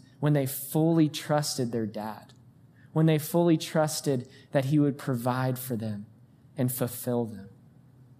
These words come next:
For you see, friends, we too can call our God Abba, because when we're in Christ, our relationship with him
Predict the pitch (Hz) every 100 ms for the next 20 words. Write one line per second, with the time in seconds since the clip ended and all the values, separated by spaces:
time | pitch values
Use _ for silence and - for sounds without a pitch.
0 | _ _ _ _ 170 170 196 185 190 156
1 | 127 156 196 190 190 185 180 156 147 -
2 | 143 139 139 127 - - - _ _ _
3 | - 135 139 127 117 113 110 117 - -
4 | 113 113 - - - _ - - - -
5 | - 143 170 151 147 156 180 208 175 180
6 | 170 - 135 170 - - 156 165 143 139
7 | - 160 - 165 170 - 175 180